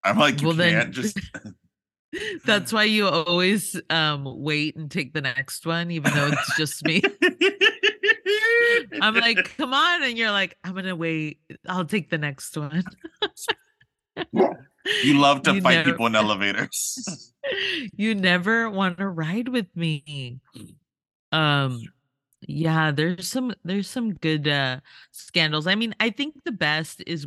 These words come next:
Speaker 2: when it is, like, rich, um, white men that
Speaker 1: Right.
Speaker 2: go da-,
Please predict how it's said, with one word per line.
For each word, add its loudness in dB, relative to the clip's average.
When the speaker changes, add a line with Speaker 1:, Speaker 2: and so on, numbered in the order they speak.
Speaker 2:
when -6
it -4
is, -4
like, -10
rich, 0
um, -2
white -4
men -6
that -12
Speaker 1:
Right. 2
Speaker 2:
go 2
da-, -4